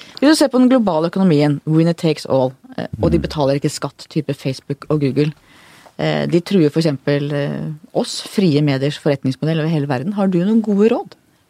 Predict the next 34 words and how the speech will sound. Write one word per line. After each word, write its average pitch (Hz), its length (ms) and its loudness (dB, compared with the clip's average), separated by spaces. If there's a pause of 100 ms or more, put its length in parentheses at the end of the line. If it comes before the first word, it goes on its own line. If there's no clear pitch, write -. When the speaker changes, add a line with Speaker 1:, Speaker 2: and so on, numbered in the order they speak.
(1800)
Speaker 2:
Nei, 90 160 2
vi, - 160 0
vi, 90 640 0 (880)
det 90 360 2
med 87 220 2
at 85 140 -4 (160)
noen 80 340 4
får 78 240 0
alt, 78 300 -6
eh, 73 460 2
er 71 60 0
det, 73 180 0 (1160)
er 67 140 -4
det 69 420 -2
kanskje - 260 -4
vanskelig 64 480 0
å 65 220 0
gjøre 67 240 2
noe 58 80 -2
med, 62 160 -2
men 71 80 0
det 69 160 2
vi 71 80 2
må 71 100 2
sørge 62 320 -2
for 90 140 -2
er 73 140 -2
at, - 200 -6
eh, 67 360 -2
ikke 65 800 -4
mange 62 320 -2
får 65 240 -4
for - 160 -6
lite. 67 320 -2